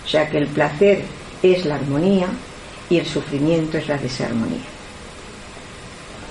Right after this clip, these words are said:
El sufrimiento significa las respuestas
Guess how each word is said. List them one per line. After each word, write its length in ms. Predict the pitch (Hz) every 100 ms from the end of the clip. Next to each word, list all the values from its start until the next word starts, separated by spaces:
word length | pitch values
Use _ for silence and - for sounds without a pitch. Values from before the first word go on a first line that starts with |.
| - - - -
El 120 | 180 180
sufrimiento 1080 | 190 180 190 - - 190 196 220 262 254
significa 720 | 247 214 185 175 - 226 233
las 160 | 185 165
respuestas 760 | 147 143 - 202 208 - 190